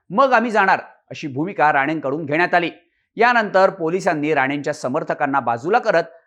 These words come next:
आदित्य ठाकरेंना बाहेर पडण्यासाठी वाट करून दिली. त्यावेळी स्वतः आदित्य ठाकरे "हर हर महादेव" अशा घोषणा देत किल्ल्यातून बाहेर पडले.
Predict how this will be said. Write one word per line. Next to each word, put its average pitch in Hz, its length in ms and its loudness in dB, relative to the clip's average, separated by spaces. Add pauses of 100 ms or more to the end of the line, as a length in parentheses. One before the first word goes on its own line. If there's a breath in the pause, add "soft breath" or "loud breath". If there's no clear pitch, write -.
(100)
आदित्य 202 380 0
ठाकरेंना 160 480 0
बाहेर 135 280 0
पडण्यासाठी 143 540 -4
वाट 160 340 2
करून 175 200 -2
दिली. 170 180 -4 (360)
त्यावेळी 135 280 -2
स्वतः 143 280 -4
आदित्य 151 480 -2
ठाकरे 202 360 -2 (360 soft breath)
"हर 226 100 4
हर 254 260 4
महादेव" 170 460 2
अशा 151 200 -2
घोषणा 135 340 -6
देत 151 180 -2 (100)
किल्ल्यातून 147 440 -4
बाहेर 156 220 0
पडले. 165 300 0